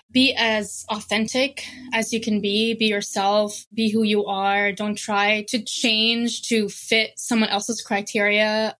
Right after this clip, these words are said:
or to fit the criteria of those who are around you. Because if they don't make you feel that you belong in that circle,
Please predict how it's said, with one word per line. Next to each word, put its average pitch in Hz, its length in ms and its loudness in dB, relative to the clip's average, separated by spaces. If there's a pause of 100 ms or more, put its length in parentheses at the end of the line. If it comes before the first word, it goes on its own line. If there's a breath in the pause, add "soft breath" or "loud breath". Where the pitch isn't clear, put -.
(120)
or 214 140 0
to 220 100 -4
fit 226 160 0
the 226 80 0
criteria 220 400 0
of 196 60 -4
those 208 180 0
who 220 60 0
are 202 180 2
around 202 400 -2
you. 226 440 2
Because 226 360 0
if 233 160 -2
they 233 220 0
don't 254 180 0
make 220 180 0
you 233 60 2
feel 220 220 2
that 208 180 0
you 202 100 -2
belong 202 360 0
in 214 80 2
that 208 180 -2
circle, 240 640 -2